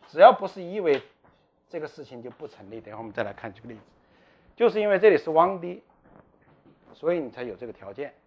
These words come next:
那你就马上知道这一个特征标的表示的话是这个样子，对不对？那 X 的你也可以求出来呢，X C四呢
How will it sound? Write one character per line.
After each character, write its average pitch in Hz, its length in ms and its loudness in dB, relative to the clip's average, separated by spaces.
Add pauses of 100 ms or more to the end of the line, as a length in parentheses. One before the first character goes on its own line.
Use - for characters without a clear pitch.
(120)
那 175 140 -8
你 165 60 -4
就 156 80 -2
马 135 180 -2
上 180 160 -6
知 160 140 -10
道 170 260 0 (1300)
这 170 160 -2
一 151 120 0
个 156 100 -2
特 160 180 -10
征 147 180 -8
标 147 120 8
的 147 60 0
表 120 180 -4
示 - 140 -12
的 131 100 -2
话 120 140 4
是 - 380 -10
这 143 80 -12
个 135 100 -10
样 120 160 -8
子， 95 180 -20
对 - 20 -20
不 123 60 -14
对？ 131 180 0 (400)
那 170 340 8 (1040)
X - 480 0
的 143 220 8 (1120)
你 143 100 -6
也 165 100 6
可 160 120 -6
以 151 80 -4
求 123 240 -14
出 139 160 -12
来 135 140 -2
呢， 113 240 -14
X - 560 -20 (520)
C 147 160 -10
四 165 300 -10
呢 123 160 -12